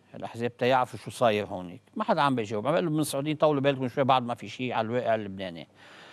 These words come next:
طيب إذا راحوا لبرا و-، وصار في تسوية، في ناس عم بقول: "نحن ما بدنا ننطوي فيها."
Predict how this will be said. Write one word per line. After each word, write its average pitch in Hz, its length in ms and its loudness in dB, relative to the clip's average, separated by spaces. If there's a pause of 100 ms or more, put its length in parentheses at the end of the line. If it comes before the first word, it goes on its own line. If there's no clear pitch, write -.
(280)
طيب 113 320 0
إذا 175 220 6
راحوا 185 360 6
لبرا 113 460 4 (120)
و-، - 80 -6 (340)
وصار 165 300 2
في 170 180 2
تسوية، 117 580 -2 (520)
في 196 200 4
ناس 202 200 4
عم 170 100 2
بقول: 196 140 6
"نحن 196 140 -2
ما 226 100 4
بدنا 214 140 0 (120)
ننطوي 156 340 4
فيها." 131 260 -6